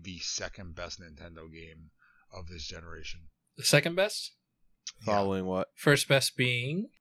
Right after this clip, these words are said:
Speaker 1: Breath of the Wild.
Speaker 2: Hmm. And that's what we're talking about this week.
Speaker 1: Yeah. See what I did
Speaker 3: Nice.
Speaker 1: there?
Speaker 2: That's a five
Speaker 3: <laughs>
Speaker 2: head segue. <laughs>
Speaker 3: Ooh.
Speaker 1: Galaxy
Speaker 3: That's a thou-,
Speaker 1: braid.
Speaker 3: that's a, that's a thousand I Q play right there.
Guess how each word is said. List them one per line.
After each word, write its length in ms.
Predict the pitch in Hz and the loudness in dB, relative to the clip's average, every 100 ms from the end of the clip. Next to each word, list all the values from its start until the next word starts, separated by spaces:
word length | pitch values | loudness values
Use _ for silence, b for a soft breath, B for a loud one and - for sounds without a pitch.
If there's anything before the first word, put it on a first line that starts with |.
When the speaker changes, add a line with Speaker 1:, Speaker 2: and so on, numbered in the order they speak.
| _ | _
Speaker 1:
Breath 180 | 95 78 | -12 -12
of 60 | 73 | -14
the 80 | 78 | -16
Wild. 420 | 76 76 76 - _ - | -14 -14 -18 -20 _ -2
Speaker 2:
Hmm. 460 | 120 117 104 98 104 _ _ - _ | -2 -2 -4 -8 -12 _ _ -20 _
And 120 | 120 | 0
that's 160 | 117 123 | 4 6
what 100 | 151 | 6
we're 100 | 139 | 6
talking 320 | 131 127 117 113 | 8 6 6 4
about 180 | 107 107 | 2 0
this 180 | 104 107 | -2 -2
week. 200 | 98 - - - b b b b 98 | -4 -6 -14 -18 b b b b -10
Speaker 1:
Yeah. 300 | 87 82 80 78 - | -8 -6 -6 -8 -10
See 180 | - - | -8 -8
what 100 | 90 | -8
I 40 | 87 | -10
did 60 | |
Speaker 3:
Nice. 380 | 90 82 98 - | -8 -8 -8 4
Speaker 1:
there? 120 | 127 | 8
Speaker 2:
That's 160 | 143 - | 8 8
a 120 | 117 | 6
five 420 | - - 127 131 | 6 8 10 10
Speaker 3:
<laughs> 20 | - | 6
Speaker 2:
head 340 | 131 123 123 | 6 6 6
segue. 720 | - - 110 110 107 104 104 - - _ _ _ - - | 4 6 6 6 4 4 2 -2 -16 _ _ _ -2 -2
<laughs> 460 | - 240 - - | 4 2 4 0
Speaker 3:
Ooh. 160 | 180 185 - _ _ - - - | 2 -2 -4 _ _ -6 -2 6
Speaker 1:
Galaxy 580 | 185 147 143 143 - 170 | 12 12 12 12 10 10
Speaker 3:
That's 100 | 117 | 10
a 0 | |
thou-, 0 | |
Speaker 1:
braid. 320 | 143 147 147 | 12 12 12
Speaker 3:
that's 100 | 131 | 10
a, 40 | 123 - - - - | 2 -6 -8 -6 2
that's 200 | 110 113 | 4 4
a 120 | 104 - - | 0 -4 -2
thousand 340 | 110 120 117 113 | 6 6 8 8
I 140 | 110 | 8
Q 580 | - - 113 107 98 98 - | 6 4 6 6 4 -2 -2
play 220 | 110 101 | 2 4
right 220 | 98 95 | 4 2
there. 280 | 98 95 | 0 0